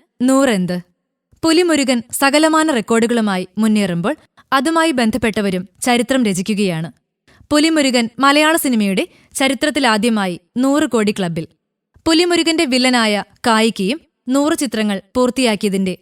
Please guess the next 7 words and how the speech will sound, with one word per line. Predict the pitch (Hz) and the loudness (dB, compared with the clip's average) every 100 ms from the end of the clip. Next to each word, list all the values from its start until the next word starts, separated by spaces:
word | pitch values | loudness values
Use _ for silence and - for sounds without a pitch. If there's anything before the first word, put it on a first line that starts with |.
| - | -2
ആഹ്ലാദത്തിലാണ്. | 208 214 220 214 208 165 160 - _ _ _ _ _ - | 0 0 0 -2 -4 -6 -8 -14 _ _ _ _ _ -2
ഭരത് | 285 302 269 | 0 2 0
ഗോപി | 320 294 | 0 2
എന്ന | 294 254 240 - - | 2 2 0 -4 0
കൊടിയേറ്റം | 277 294 311 320 | 0 2 0 -2
ഗോപിയാണ് | 254 208 190 196 170 302 _ _ _ - | 0 0 0 -2 -2 -6 _ _ _ -2
തിരുവനന്തപുരം | 285 294 294 269 262 233 | 2 2 2 2 0 0